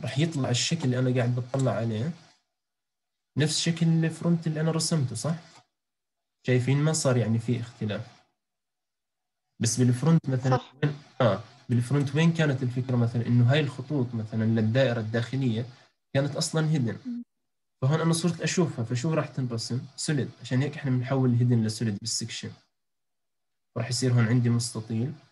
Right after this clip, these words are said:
Speaker 1: هون عندي هذول الخطين، عندي هاي الحفة اللي موجودة، والجزء اللي تحت، والدائرة كله يعني موجود. فهو الشكل يعني ما راح يختلف عليه إشي إلا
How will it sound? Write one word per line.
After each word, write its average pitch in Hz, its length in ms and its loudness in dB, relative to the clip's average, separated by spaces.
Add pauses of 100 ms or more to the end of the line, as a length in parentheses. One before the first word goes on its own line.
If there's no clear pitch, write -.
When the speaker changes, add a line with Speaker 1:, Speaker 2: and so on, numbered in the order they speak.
(600)
Speaker 1:
هون 120 180 2
عندي 120 220 2
هذول 117 200 0
الخطين، 117 720 -6 (1800)
عندي 117 200 2
هاي 117 180 2
الحفة 117 400 -6
اللي 123 120 2
موجودة، 123 600 0 (420)
والجزء 123 400 -2
اللي 123 180 0
تحت، 135 340 -4 (180)
والدائرة 123 580 0
كله 113 220 -2
يعني 107 160 -4
موجود. 104 400 -4 (1200)
فهو 131 240 2
الشكل 151 500 0
يعني 139 200 0
ما 151 120 2
راح 139 160 -2
يختلف 127 420 -4
عليه 135 260 -4
إشي 147 160 -6
إلا 160 440 -2